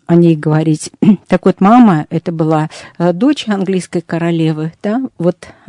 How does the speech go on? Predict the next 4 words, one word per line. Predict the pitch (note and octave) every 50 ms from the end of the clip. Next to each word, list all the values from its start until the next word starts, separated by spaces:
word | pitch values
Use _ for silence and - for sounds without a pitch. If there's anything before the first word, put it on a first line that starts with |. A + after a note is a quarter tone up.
| - _ -
э, | D#3+ - D#3 - - -
как | F3 D#3 - -
раз | G3+ G#3+ A3 - - - - - - - - - - - - _ - - - _ _ _ _ _ _
Алиса. | G3+ F#3 F3+ E3+ D#3+ D#3 D3+ - - - D#3 D#3+